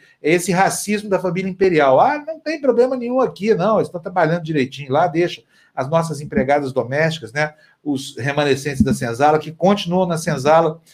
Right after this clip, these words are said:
Olha, é tão, tem tanto problema aqui que em São Paulo, pra você andar de elevador, você tem que ler uma plaquinha dizendo que é proibido discriminação,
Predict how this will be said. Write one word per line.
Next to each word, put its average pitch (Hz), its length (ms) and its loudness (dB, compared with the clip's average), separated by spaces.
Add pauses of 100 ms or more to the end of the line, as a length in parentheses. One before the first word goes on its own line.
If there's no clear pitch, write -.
(240)
Olha, 156 300 2
é 139 80 -2
tão, 233 380 2 (100)
tem 165 220 -2
tanto 269 240 2
problema 160 360 0
aqui 202 220 -6
que 185 140 -16
em 196 40 -12
São 185 300 -2
Paulo, 190 280 4
pra - 100 -18
você 165 60 -6
andar 170 200 2
de 180 80 -2
elevador, 156 380 0
você 175 60 -12
tem 190 100 -12
que 185 100 -10
ler 180 120 2
uma 202 140 0
plaquinha 180 600 -4 (360)
dizendo 160 220 -4
que 165 80 2
é 156 40 2
proibido 175 540 2
discriminação, 160 920 -2